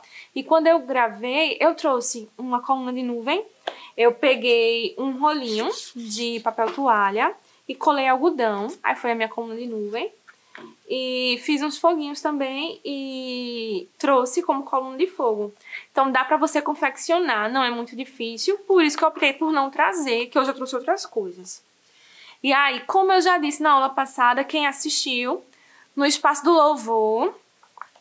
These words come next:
eu estou sugerindo pra vocês Milagres no Deserto, de Minha Vida é uma Viagem, porque ele vai falar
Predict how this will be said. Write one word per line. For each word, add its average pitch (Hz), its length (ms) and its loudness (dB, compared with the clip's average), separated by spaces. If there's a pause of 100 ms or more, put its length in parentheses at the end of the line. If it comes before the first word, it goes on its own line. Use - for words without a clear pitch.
eu 226 200 4
estou 240 600 4 (260)
sugerindo 277 560 -2
pra 285 160 0
vocês 240 960 -4 (300)
Milagres 277 800 4
no 277 120 -2
Deserto, 214 840 -2 (360)
de 247 140 -2
Minha 262 280 2
Vida 247 220 -2
é - 20 4
uma 247 100 2
Viagem, 254 380 0
porque 294 800 0
ele 294 280 4
vai 285 140 2
falar 262 600 2